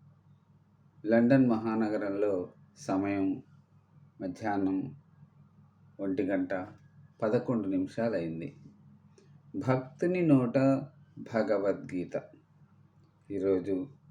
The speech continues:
సున్నా సున్నా యాభై నాలుగు, అనగా యాభై నాలుగవ రోజు. సప్తమోధ్యాయః, శ్రీమద్భగవద్గీతలో సప్తమోధ్యాయః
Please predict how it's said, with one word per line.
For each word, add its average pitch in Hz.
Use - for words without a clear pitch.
సున్నా 113
సున్నా 104
యాభై 90
నాలుగు, 82
అనగా 95
యాభై 90
నాలుగవ 95
రోజు. 87
సప్తమోధ్యాయః, 113
శ్రీమద్భగవద్గీతలో 107
సప్తమోధ్యాయః 101